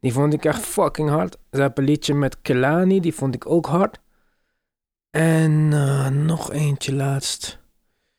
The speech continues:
Eh, ik weet even niet. Ja,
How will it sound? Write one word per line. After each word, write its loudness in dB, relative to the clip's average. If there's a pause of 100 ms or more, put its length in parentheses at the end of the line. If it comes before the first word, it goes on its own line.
(1120)
Eh, -4 (840)
ik -4
weet -6
even -16
niet. -20 (840)
Ja, 2